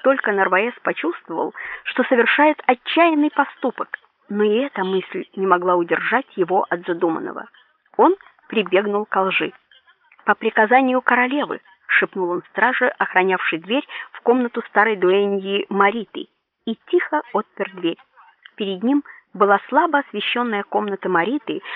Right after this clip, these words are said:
отделенная только тяжелой, шитой золотом портьерой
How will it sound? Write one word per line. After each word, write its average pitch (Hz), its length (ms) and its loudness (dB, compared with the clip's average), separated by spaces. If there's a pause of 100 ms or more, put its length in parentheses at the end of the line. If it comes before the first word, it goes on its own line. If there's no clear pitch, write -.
(120)
отделенная 302 760 4
только 262 300 0
тяжелой, 311 520 -4 (220)
шитой 330 560 2
золотом 262 420 0
портьерой 240 680 -2